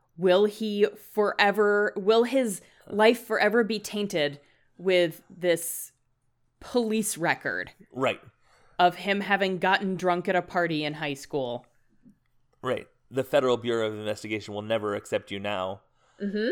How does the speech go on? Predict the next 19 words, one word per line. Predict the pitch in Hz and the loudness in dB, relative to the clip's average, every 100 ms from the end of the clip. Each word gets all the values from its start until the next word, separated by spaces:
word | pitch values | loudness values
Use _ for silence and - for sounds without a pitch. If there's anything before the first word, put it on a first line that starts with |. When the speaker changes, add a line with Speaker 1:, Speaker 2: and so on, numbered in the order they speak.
| 508 - _ _ _ _ _ _ _ _ - | -2 -6 _ _ _ _ _ _ _ _ -6
Speaker 2:
<clears throat> | 180 127 - - _ | -4 -4 -10 -20 _
Um, | 139 135 131 120 - - _ _ | 0 2 -2 -10 -18 -20 _ _
so | - 160 | -10 -6
then | 180 | -4
the | 175 | -4
cop | 165 147 | -4 -4
is | 135 | -2
like, | 139 127 | -2 0
"Actually, | 143 - 156 | -2 -2 -4
they're | 135 135 | -2 -2
more | 147 | -2
worried | 135 131 123 | 0 0 0
about | 113 107 | 0 0
you | 113 | -2
than | 107 107 | -4 -4
anything | 107 104 113 | -6 -10 -10
else," | 101 98 - | -10 -10 -6
which | 123 127 | -4 -2
is | 120 110 107 101 - | -4 -4 -6 -12 -16